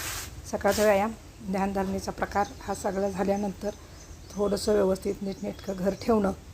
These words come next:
हे सगळ्यांनाच आवडतं. तसंच माझंही नेहमीप्रमाणे तुमच्यासारखं चार चौघींसारखं रुटीन. सुट्टी असली तरी घरातल्या कामाला गृहिणीला कुठलीही सुट्टी मिळत नसते. नवीनच झाडू आणला होता, ट्राय करून बघितला. त्यानंतर मी सकाळचं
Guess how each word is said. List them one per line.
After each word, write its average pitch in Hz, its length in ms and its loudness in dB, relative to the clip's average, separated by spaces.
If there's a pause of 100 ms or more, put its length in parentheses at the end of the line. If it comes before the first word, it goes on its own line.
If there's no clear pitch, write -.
हे 208 120 6
सगळ्यांनाच 220 680 4
आवडतं. 185 480 4
तसंच 196 280 -6
माझंही 202 440 0
नेहमीप्रमाणे 196 640 0 (640)
तुमच्यासारखं 202 640 0 (120)
चार 190 160 6
चौघींसारखं 196 720 0
रुटीन. 202 360 0 (500)
सुट्टी - 240 0
असली 208 320 0
तरी 202 120 2
घरातल्या 202 360 2
कामाला 202 360 0 (220)
गृहिणीला 196 420 4
कुठलीही 185 440 0
सुट्टी 190 340 -2
मिळत 190 260 2
नसते. 202 260 -4
नवीनच 220 480 6
झाडू 208 200 2
आणला 190 240 0
होता, 196 200 -4 (600)
ट्राय 202 160 6
करून 202 280 -4
बघितला. 185 380 0 (580)
त्यानंतर 196 440 -2
मी 202 240 0
सकाळचं 202 640 -2